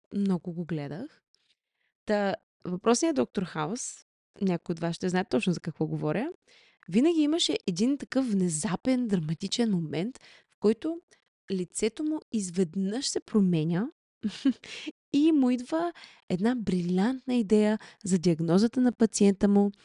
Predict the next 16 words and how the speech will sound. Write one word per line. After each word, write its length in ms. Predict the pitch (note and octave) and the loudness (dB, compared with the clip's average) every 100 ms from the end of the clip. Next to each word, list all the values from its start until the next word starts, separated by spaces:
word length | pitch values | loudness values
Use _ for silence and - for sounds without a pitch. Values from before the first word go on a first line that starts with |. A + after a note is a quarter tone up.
| _ _ _ - | _ _ _ 0
и 160 | G3 | 2
всеки 500 | G#3 - A#3+ - - | 2 2 2 2 2
път 420 | B3+ - A#3 - - - - | 0 4 2 2 -18 -20 -2
той 160 | F#3+ F#3+ | 0 2
просто 320 | F#3 F3+ F#3 | 0 0 0
хуква 420 | - F#3 - A#3 | 4 2 4 4
на 120 | C4 | 6
някъде, 500 | C4 B3+ C4 B3 C4 | 6 6 4 4 4
започва 460 | F#3+ - D#3 - G#3+ | 4 2 0 0 4
да 100 | B3 | 4
я 100 | C4+ | 6
разнищва 720 | C4+ A#3+ B3+ - A3+ B3 B3+ - - _ | 4 4 4 2 0 0 0 -8 -20 _
и 200 | B3+ C#4+ | 2 4
се 120 | C#4 F#3 | 4 2
оказва 480 | - D#3 D#3 A3 - - | 2 -4 0 0 0 -2
прав. 380 | C#3+ B2+ - | -2 -2 -12